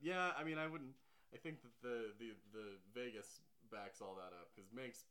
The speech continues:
plus, uh, twenty-two hundred for Best Picture, and pretty much every other nomination it has is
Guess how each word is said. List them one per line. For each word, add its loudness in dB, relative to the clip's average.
plus, 0
uh, -4
twenty-two -6
hundred -6
for -12
Best -10
Picture, -8
and -10
pretty -6
much -8
every -6
other -6
nomination -10
it -12
has -12
is -14